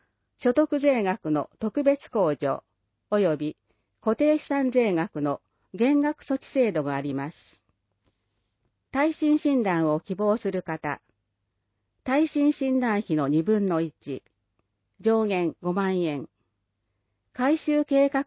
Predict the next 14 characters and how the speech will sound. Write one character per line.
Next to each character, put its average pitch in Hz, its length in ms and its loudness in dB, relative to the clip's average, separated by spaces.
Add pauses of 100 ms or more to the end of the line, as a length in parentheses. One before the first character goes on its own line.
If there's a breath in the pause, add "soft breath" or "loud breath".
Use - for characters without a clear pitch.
書 262 80 2
の 254 140 0
作 - 280 -4
成 233 260 0
を 214 160 2
希 196 140 -6
望 208 220 0
す 196 140 -8
る 180 100 -4
方、 156 420 -8 (1080)
改 285 240 2
修 285 240 -2
計 269 260 2
画 247 200 -4